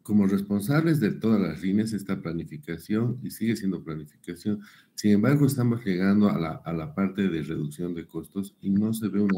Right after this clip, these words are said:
área responsable de la reducción, que ya sería un área más o menos de ejecución, no solo de planificación.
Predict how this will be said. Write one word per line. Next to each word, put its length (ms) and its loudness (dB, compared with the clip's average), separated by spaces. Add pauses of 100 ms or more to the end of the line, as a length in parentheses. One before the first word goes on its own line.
área 160 0
responsable 800 -4
de 140 -6
la 200 -16 (760)
reducción, 440 -2
que 120 -4
ya 140 2
sería 260 0
un 120 6
área 200 2
más 280 -2
o 20 -6
menos 380 -6
de 100 -6
ejecución, 680 -2 (680)
no 180 -8
solo 280 -2
de 60 -8
planificación. 840 0